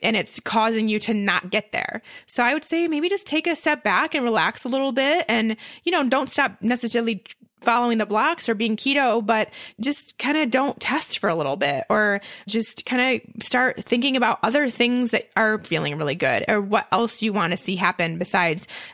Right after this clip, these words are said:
losing more than six pounds, and just take it back a notch. I'd be super interested to see. I can <laughs> almost guarantee that that's what you need. Now, that all being said, of course,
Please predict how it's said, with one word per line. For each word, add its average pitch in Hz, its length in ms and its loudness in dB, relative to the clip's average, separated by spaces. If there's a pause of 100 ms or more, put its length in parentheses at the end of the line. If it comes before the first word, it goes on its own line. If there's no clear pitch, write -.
(140)
losing 208 400 2
more 190 160 0
than 170 140 0
six - 260 -2
pounds, 185 500 0
and 196 220 -2 (180)
just 294 160 -4
take 392 160 0
it 415 100 0
back 185 220 2
a 233 60 0
notch. - 400 -6
I'd 233 160 2
be 294 180 2
super 262 680 0
interested 226 480 -2
to 214 60 0
see. 226 280 0
I 220 60 0
can 240 180 -2
<laughs> 208 100 -2
almost 277 300 0
guarantee 233 580 0 (200)
that 226 180 -2
that's 208 300 0
what 196 260 -4
you 190 160 -4
need. 185 320 -4 (600)
Now, 269 300 0 (460)
that 302 320 0 (160)
all 240 260 2
being 208 300 0
said, 185 480 0
of 220 100 -4
course, 247 380 -2